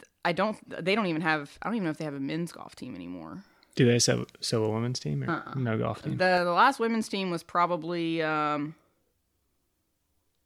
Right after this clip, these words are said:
Speaker 1: two thousand eleven or two thousand twelve, maybe.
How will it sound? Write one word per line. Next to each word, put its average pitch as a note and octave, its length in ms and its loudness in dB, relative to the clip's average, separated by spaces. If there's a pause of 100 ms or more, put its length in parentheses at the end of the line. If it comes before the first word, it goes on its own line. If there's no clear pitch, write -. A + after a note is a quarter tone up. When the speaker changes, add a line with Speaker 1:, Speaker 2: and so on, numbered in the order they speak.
(1500)
Speaker 1:
two E3+ 80 -6
thousand F3+ 260 -2
eleven E3+ 320 -2
or E3+ 60 -2
two E3 120 -4
thousand D#3+ 240 -4
twelve, D#3 380 -8
maybe. G3 340 -6